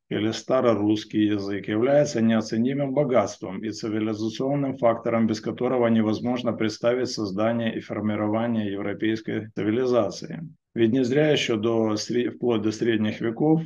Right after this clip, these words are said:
Европа носила своё исконное название Венея, оставив напоминание об этом в названиях городов Вена и Венеция. Но, как мы имеем возможность с вами наблюдать, этот цивилизационный фактор пытаются всеми силами уничтожить.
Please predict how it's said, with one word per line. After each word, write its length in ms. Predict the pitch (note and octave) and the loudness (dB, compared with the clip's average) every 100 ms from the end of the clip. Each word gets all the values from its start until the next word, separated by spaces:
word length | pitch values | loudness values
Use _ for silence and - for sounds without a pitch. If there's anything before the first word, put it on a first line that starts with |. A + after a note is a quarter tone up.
| - | -4
Европа 480 | A#2+ G#2 A#2 A#2+ A#2+ | -2 0 2 0 2
носила 480 | A2+ A#2 - A2 A#2 | 0 0 0 0 0
своё 360 | A2+ A2 A2 G#2+ | 0 2 4 2
исконное 460 | G#2 A2+ G#2+ A2 | 0 -2 0 2
название 580 | A2 A2+ G#2+ G#2 G#2+ A2 | 0 0 0 -2 0 0
Венея, 560 | B2+ D3+ D3 E2+ D#2+ - _ - | 0 0 -2 -4 -6 -12 _ -8
оставив 680 | A2 - B2 A#2+ A2+ - | -6 2 4 4 2 -2
напоминание 920 | - - A2+ A#2 A#2 A#2 B2 A#2 A2 | -8 -2 0 2 2 2 2 2 2
об 140 | G#2 G#2 | 0 -2
этом 340 | A2+ - G2+ | -2 -2 -4
в 60 | G2+ | -4
названиях 580 | G#2+ G#2 A#2 A#2 A2 G2+ | -4 0 2 2 0 0
городов 420 | G#2+ G#2+ A2 G#2+ - | 0 0 0 -2 -2
Вена 380 | G#2+ B2 D3 D3 | 2 4 4 2
и 180 | - | 0
Венеция. 720 | A#2+ B2+ A2 F#2+ - - - A3+ _ _ _ - | 2 4 2 -2 -8 -10 -10 -14 _ _ _ -2
Но, 140 | B2 | 0
как 180 | B2+ C3+ | 0 0
мы 160 | C3 B2 | 0 2
имеем 280 | B2+ B2+ A#2+ | 2 2 2
возможность 560 | A#2 A#2+ A#2 A2+ A2+ | 0 2 0 0 -2
с 80 | - | -2
вами 240 | A#2 A2 A2 | -2 0 0
наблюдать, 680 | A2 A2+ A2 B2 D3+ D3+ - - | 0 2 2 4 2 2 -8 -2
этот 320 | A#2+ C3 A2+ | 0 0 -2
цивилизационный 960 | B2+ A#2+ A#2+ A2 A#2+ A#2+ C3 A#2+ B2 | 0 2 4 2 2 0 -2 0 0
фактор 460 | A2+ C#3+ D3 B2 - | 0 0 0 -2 -2
пытаются 580 | B2 - C3 C3 B2+ A#2 | -2 2 2 2 0 -2
всеми 320 | - B2+ B2 | 0 0 0
силами 640 | A#2+ C3+ C#3 C3 B2 B2 | -2 -2 -2 0 0 -2
уничтожить. 880 | B2+ B2+ A#2+ - - G2+ F2+ F2+ - | -2 -2 0 -2 -4 -4 -4 -8 -10